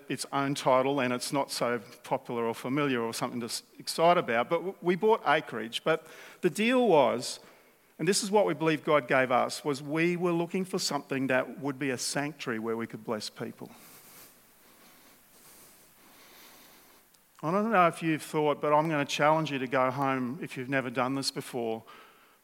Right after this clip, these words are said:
But I wanna challenge you this afternoon to go home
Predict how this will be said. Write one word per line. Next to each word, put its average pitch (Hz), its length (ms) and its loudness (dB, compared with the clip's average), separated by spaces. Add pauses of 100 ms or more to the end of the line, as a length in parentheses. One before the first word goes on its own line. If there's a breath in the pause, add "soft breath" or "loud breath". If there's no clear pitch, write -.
But 147 140 0
I 160 60 4
wanna 175 440 2
challenge 165 440 4
you 156 40 -2
this 143 220 -2
afternoon 139 600 2
to 139 100 -6
go 131 220 2
home 131 600 -4